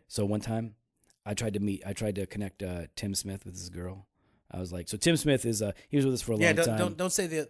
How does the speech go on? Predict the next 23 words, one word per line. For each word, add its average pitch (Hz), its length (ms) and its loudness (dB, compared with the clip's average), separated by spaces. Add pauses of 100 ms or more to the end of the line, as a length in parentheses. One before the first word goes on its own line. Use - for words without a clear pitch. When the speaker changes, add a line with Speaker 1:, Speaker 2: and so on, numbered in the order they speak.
Speaker 2:
I, 147 220 -8
I - 40 -8
think 175 180 -6
Speaker 1:
I 175 40 8
Speaker 2:
I 208 40 12
Speaker 1:
won't 262 140 12
say 262 60 10
Speaker 2:
have 240 60 8
an 226 80 10
Speaker 1:
anybody 190 180 10
else's 147 200 8
Speaker 2:
idea. 139 120 8
Speaker 1:
name. 113 100 6
No. 131 140 6 (240)
So - 140 -2
Tim 170 180 4
Smith. 101 200 -2 (480)
So, 113 380 6
um, 104 500 4
he's 143 180 4
married 104 520 4
to 101 120 -2
a 92 40 -2